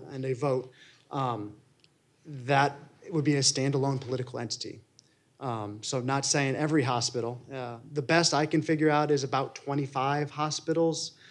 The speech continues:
so about twenty-five counties may have to revise their bylaws and, and include, uh, this as a voting member. Um, we didn't, we tabled it. Um, there was a good discussion. There was a motion on the table, uh, that died for lack of a second,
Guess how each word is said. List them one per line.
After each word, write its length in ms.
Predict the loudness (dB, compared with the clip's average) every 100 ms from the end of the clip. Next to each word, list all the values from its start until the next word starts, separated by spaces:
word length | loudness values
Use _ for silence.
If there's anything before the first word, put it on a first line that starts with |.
| -16
so 140 | -4
about 340 | -2 0 -2 -6
twenty-five 760 | -10 -2 0 2 2 2 0
counties 600 | -2 -2 0 0 -2 -8 -14 -20 -14
may 380 | -4 0 0 0 -6 -20 -20 -20 -20 -20 -20 -14
have 340 | -6 -4 -4
to 100 | 0
revise 440 | 2 2 2 0 0
their 120 | 0
bylaws 580 | 0 0 0 0 -2 -2
and, 140 | -4
and 100 | -4
include, 480 | -8 -4 -2 -2 -4 -16 _ -20 -20 _
uh, 240 | -8 -6 -6 -10 -14 -20 -6
this 260 | -2 0 0
as 120 | -2
a 60 | -4
voting 340 | -2 -2 -2
member. 360 | -4 -2 -2 -4 -14 _ _
Um, 340 | -14 -12 -14 -18 _ -20 2
we 40 |
didn't, 400 | 6 6 4 -2
we 80 | 0
tabled 320 | 6 8 10
it. 180 | 8 6 -4 -8
Um, 340 | -4 -2 -4 -4
there 100 | 2
was 140 | 2 6
a 20 |
good 140 | 4
discussion. 420 | 4 4 4 4
There 80 | 4
was 140 | 4 4
a 40 |
motion 320 | 2 2 2
on 140 | 0 0
the 60 |
table, 500 | 0 2 2 2 0 -16 -20 -10
uh, 220 | -2 0 0
that 120 | 0
died 220 | 0 0
for 140 | 0
lack 260 | 0 0 -2
of 60 | -4
a 40 |
second, 500 | -4 -4 -4 -6 -6